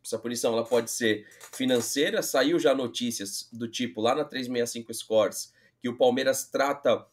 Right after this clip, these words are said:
o assunto com muita paciência, com muita calma, com muita tranquilidade. Fala que não é, não é reincidente, ou seja, tá levando uma, uma série de situações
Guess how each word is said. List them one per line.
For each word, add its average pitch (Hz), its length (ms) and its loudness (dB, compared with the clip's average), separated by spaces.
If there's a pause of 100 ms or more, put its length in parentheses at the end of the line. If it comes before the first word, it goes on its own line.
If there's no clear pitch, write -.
(120)
o 117 120 2
assunto 127 360 -2
com - 80 -10
muita 127 200 0
paciência, 123 840 -2
com - 140 -14
muita 117 400 -4 (140)
calma, 147 480 2
com 117 80 -16
muita 123 160 -8
tranquilidade. 120 920 0 (220)
Fala 131 300 2
que 120 420 -4
não 120 320 2
é, 117 300 2
não 107 280 0
é 101 460 0 (300)
reincidente, 143 960 -2
ou - 60 -2
seja, 107 380 -2 (240)
tá 123 120 4
levando 139 320 2
uma, 117 400 0 (680)
uma 123 180 0
série 139 280 0
de 151 80 -8
situações 123 920 0